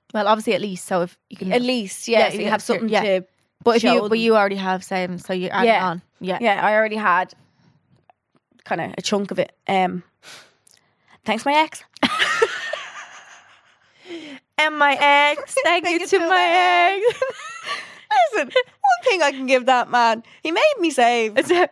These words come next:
Speaker 1: yeah, good that you said that 'cause it sounded like he just gave you shit. <laughs>
Speaker 2: No,
Speaker 1: No,
Speaker 2: Jesus,
Speaker 1: no, no,
Speaker 2: yeah,
Speaker 1: no.
Speaker 2: imagine. No,
Speaker 1: Yeah.
Speaker 2: he made me sa-, we were saving for a
Speaker 1: Yes,
Speaker 2: house.
Speaker 1: yeah, yeah, and you
Speaker 2: Yeah.
Speaker 1: obviously own half.
Speaker 2: Yeah, if
Speaker 1: Yeah,
Speaker 2: anybody's
Speaker 1: yeah.
Speaker 2: wondering,
Speaker 1: Yeah.
Speaker 2: he didn't give me money. <laughs> Jesus, no.
Speaker 1: <laughs> No,
Speaker 2: Um,
Speaker 1: man.
Speaker 2: yeah.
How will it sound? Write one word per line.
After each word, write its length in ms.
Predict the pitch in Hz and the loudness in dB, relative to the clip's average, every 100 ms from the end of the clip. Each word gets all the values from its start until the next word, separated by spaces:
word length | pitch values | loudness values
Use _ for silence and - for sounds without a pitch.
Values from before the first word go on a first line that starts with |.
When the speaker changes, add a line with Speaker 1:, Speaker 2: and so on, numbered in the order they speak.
| - | 2
Speaker 1:
yeah, 280 | 254 208 - | 2 2 -2
good 200 | 240 226 | -4 -2
that 80 | |
you 80 | 226 | 0
said 140 | 220 196 | 0 0
that 80 | |
'cause 100 | 190 | -2
it 80 | 196 | -4
sounded 240 | 214 214 220 | -4 -2 -2
like 160 | 220 | -2
he 60 | 208 | -4
just 180 | 190 - | -10 -6
gave 260 | - - | -6 -6
you 60 | 247 | -8
shit. 240 | 214 214 247 | -6 -4 -4
<laughs> 220 | 254 - | -4 0
Speaker 2:
No, 60 | |
Speaker 1:
No, 360 | 320 392 403 359 | 2 4 4 2
Speaker 2:
Jesus, 120 | - | 0
Speaker 1:
no, 280 | 302 247 233 | 2 2 2
no, 180 | 226 226 | 0 0
Speaker 2:
yeah, 360 | 247 349 330 285 | 2 2 4 2
Speaker 1:
no. 40 | |
Speaker 2:
imagine. 440 | 262 330 339 262 285 | 0 0 0 -4 -4
No, 80 | 392 | 2
Speaker 1:
Yeah. 260 | 254 214 202 | 2 2 0
Speaker 2:
he 100 | 320 | -2
made 180 | 440 453 | -2 -4
me 120 | 294 | -6
sa-, 140 | 262 - | -6 -6
we 220 | 294 440 | -4 -2
were 120 | 311 | -2
saving 360 | 294 247 240 208 | 0 0 0 -2
for 100 | 233 | 2
a 40 | |
Speaker 1:
Yes, 140 | 226 208 | 2 2
Speaker 2:
house. 120 | 190 | 0
Speaker 1:
yeah, 180 | 233 208 | 0 0
yeah, 260 | 220 196 - | 0 -2 0
and 100 | 214 | 0
you 60 | 277 | 2
Speaker 2:
Yeah. 100 | 247 | 2
Speaker 1:
obviously 200 | 202 208 | 0 -2
own 140 | 190 190 | -4 -4
half. 180 | 180 170 | -8 -2
Speaker 2:
Yeah, 140 | 539 202 | 2 2
if 60 | |
Speaker 1:
Yeah, 60 | 220 | 0
Speaker 2:
anybody's 360 | 240 233 - 220 | -4 -4 -8 -4
Speaker 1:
yeah. 60 | |
Speaker 2:
wondering, 380 | 262 277 247 233 | -2 -2 -4 0
Speaker 1:
Yeah. 100 | 220 | -2
Speaker 2:
he 80 | 269 | -2
didn't 360 | 254 277 254 - | -6 -6 -6 -4
give 220 | 302 269 | -4 -2
me 160 | 277 294 | -2 0
money. 420 | 302 320 370 392 | 2 4 6 4
<laughs> 140 | - | 0
Jesus, 400 | - 330 285 277 | -2 0 0 -4
no. 240 | 277 262 254 | 0 2 2
Speaker 1:
<laughs> 80 | |
No, 180 | 381 254 | 0 0
Speaker 2:
Um, 60 | 254 | 2
Speaker 1:
man. 360 | 349 359 370 359 - | 0 0 -2 -8 -4
Speaker 2:
yeah. 260 | 466 466 | 0 0